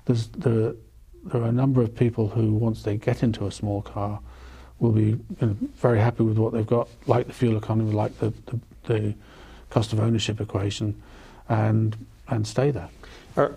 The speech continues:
Speaker 2: are these Fiesta premium prices gonna encroach on some other cars in the sense that you've got this premium price point for the current Fiesta?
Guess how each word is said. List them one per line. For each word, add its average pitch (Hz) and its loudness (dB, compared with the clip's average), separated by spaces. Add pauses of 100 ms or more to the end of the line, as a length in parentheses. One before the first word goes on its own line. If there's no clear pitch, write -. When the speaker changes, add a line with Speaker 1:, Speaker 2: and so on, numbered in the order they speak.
(120)
Speaker 2:
are 156 6
these 139 2
Fiesta 147 4
premium 135 2
prices 123 2
gonna 107 4 (520)
encroach 127 6
on 117 4
some 120 2
other 113 6
cars 120 6
in 113 2
the 104 4
sense 123 6
that 101 6 (540)
you've 113 4
got 120 8
this 104 4 (840)
premium 151 6
price 120 6
point 120 4
for - 0
the 107 4
current 113 4
Fiesta? 107 2